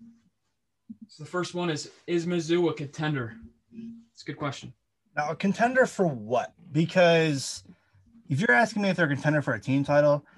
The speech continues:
Speaker 2: there's only one contender for a team title this year. And, and maybe you could say Penn State, but I still don't think they're there.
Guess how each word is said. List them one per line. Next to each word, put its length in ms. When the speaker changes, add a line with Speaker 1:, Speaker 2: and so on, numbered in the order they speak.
Speaker 2:
there's 220
only 180
one 260
contender 340
for 100
a 60
team 180
title 220
this 180
year. 180
And, 200
and 140
maybe 260
you 100
could 140
say 140
Penn 220
State, 260
but 100
I 120
still 300
don't 180
think 200
they're 160
there. 340